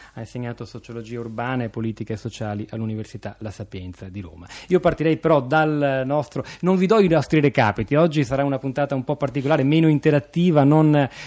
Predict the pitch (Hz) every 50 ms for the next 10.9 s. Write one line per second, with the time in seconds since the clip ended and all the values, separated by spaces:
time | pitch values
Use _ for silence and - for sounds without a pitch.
0 | - - 143 143 143 - 160 151 147 147 151 156 151 143 135 131 131 131 127 123
1 | 139 135 - - 135 131 127 123 - - 143 143 143 135 123 135 131 131 127 131
2 | 135 123 - - 135 135 139 147 160 175 185 180 160 - - - - - 147 226
3 | 254 247 220 214 202 185 160 156 127 143 143 151 151 143 135 131 127 123 123 123
4 | 127 131 127 123 123 120 123 127 127 131 131 139 143 - - 139 127 - 139 135
5 | 139 127 127 131 127 120 120 110 - - - - - - - - 127 - - 135
6 | 117 - 135 123 - 131 127 139 156 143 120 98 - - - 139 147 147 151 -
7 | - 160 160 156 127 117 117 117 107 - - 120 - - - 127 120 120 117 117
8 | 113 117 113 - - 127 127 117 101 104 110 110 104 - - 113 101 110 104 -
9 | - 120 110 110 98 - - 101 - - 123 120 117 98 101 104 101 - 107 101
10 | - 139 127 - 156 180 180 - - 147 117 117 123 110 - 135 123